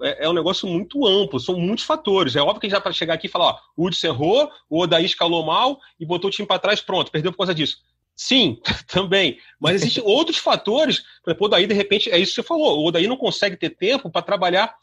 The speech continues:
Speaker 1: situações de jogo que podem ocorrer naturalmente num quarta e domingo, times cansados, time mudando. Você te-, você tem a opção de treinar. O, o, vamos supor, você, ele poderia, ele, ele deve ter treinado o Hudson, com o Hudson titular, só depois da, da, da,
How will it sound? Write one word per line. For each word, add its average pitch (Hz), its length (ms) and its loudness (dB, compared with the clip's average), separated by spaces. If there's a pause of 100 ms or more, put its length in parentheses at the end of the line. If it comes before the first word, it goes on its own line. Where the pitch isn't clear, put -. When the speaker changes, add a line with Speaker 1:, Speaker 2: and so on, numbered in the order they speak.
Speaker 1:
situações 226 720 2
de 208 80 4
jogo 170 480 4
que 233 120 -4
podem 339 320 2
ocorrer 233 560 4 (200)
naturalmente 233 680 2
num 226 280 -2 (240)
quarta 202 220 2
e - 20 -4
domingo, 185 420 0
times 190 240 -6
cansados, 214 640 -2 (240)
time 220 240 2
mudando. 202 680 4 (160)
Você 151 220 -2
te-, 202 180 -14
você 156 220 -4
tem 202 100 -2
a 202 40 0
opção 202 200 -4
de - 140 -6
treinar. 180 400 0 (240)
O, 139 200 -10
o, 131 40 -12
vamos 143 160 -4
supor, 131 160 -2
você, - 140 -4
ele 165 160 4
poderia, 196 360 2
ele, 175 280 0
ele 170 240 -2 (120)
deve 160 200 2
ter 170 80 -2
treinado 156 340 -2
o 156 160 2
Hudson, 247 340 -2 (840)
com 160 140 2
o 165 100 4
Hudson 170 180 0
titular, 156 440 0
só - 180 2
depois 247 380 2
da, 285 160 2
da, 233 160 -2
da, 214 120 -4